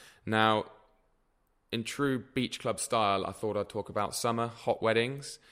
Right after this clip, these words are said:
So no offense to your beautiful traditional three-piece, Patrick, that we s-, we, we us-, did see in the background earlier. I, I want to talk about a more casual approach to weddings. I feel people are, especially people who are having summer weddings, are a bit more relaxed with dress code.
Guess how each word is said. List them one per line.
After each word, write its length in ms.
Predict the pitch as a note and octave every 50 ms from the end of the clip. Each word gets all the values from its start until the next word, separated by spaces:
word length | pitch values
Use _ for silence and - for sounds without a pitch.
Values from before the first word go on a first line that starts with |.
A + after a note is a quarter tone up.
| - - - _ -
So 340 | - - A#2 A2+ A2+ G#2+ -
no 160 | A2 C3 C3+ C#3
offense 380 | B2+ - - C3 A#2+ G2 - -
to 120 | - A#2+
your 180 | A2+ A2 A2 G#2
beautiful 460 | - - A#2+ B2 A2+ A2 - A#2 G#2+
traditional 400 | - A2+ G#2 G#2 - - - -
three-piece, 680 | - - A2+ G#2 G#2 - - F#2+ D#2+ D#2 F2 - - - _ _ _ _ _ - -
Patrick, 460 | - G#2 - - - - E2+ D#2 D#2+
that 80 | D#2+ -
we 120 | C#2 F#2+
s-, 280 | F2+ - - - - -
we, 160 | - G2+ - -
we 180 | G2 G#2+ G#2 G2+
us-, 100 | F#2+ - -
did 160 | - G#2+ - -
see 140 | - G#2+
in 80 | G2 F#2
the 60 | E2+
background 500 | G2 F#2+ - - - F2+ F2 F2 F#2 F#2
earlier. 320 | F2 F2+ F2 F2 F#2+ G2 - - - - - - - - - - _ _ _ _ _ _ _ -
I, 100 | - - - -
I 160 | A#2 A#2 A#2
want 220 | A#2 C3 C3 B2+
to 100 | - B2+
talk 320 | - - B2+ A#2 A2+ G#2+ -
about 220 | G2+ G#2+ G#2 F2+
a 20 | G2+
more 220 | A2 A2 G#2+ G#2+
casual 500 | - - D3 C#3 C3 A2+ - A#2 G#2 G2+
approach 380 | F#2+ - - G2+ F#2 E2+ - -
to 80 | G2+
weddings. 400 | F#2+ F#2+ F2+ E2 D#2 D#2 E2 -
I 20 | F#2+
feel 220 | - B2+ B2+ A#2+
people 420 | - C#3 C#3+ B2 A#2 - A#2 A2 A2
are, 320 | G#2+ G#2 G#2 G#2 G#2 G#2
especially 440 | A2+ - - - E3+ D#3+ - D#3 C#3
people 240 | - D3+ B2+ C3 B2
who 60 | A#2+
are 20 |
having 160 | A#2+ A#2 A2+ -
summer 240 | - C#3 B2 A#2
weddings, 440 | G#2 G2+ G2 F#2+ F#2+ G2+ G2 G2 - -
are 100 | - G#2
a 40 | G2+
bit 260 | - - A#2+ - -
more 240 | G2 A2 A2 G#2+ G2+
relaxed 600 | G2 G#2+ G#2 G#2+ G#2+ G#2+ F#2+ - - - - -
with 120 | G2 F2+ -
dress 260 | - F#2+ F#2 - -
code. 380 | - - - - - - -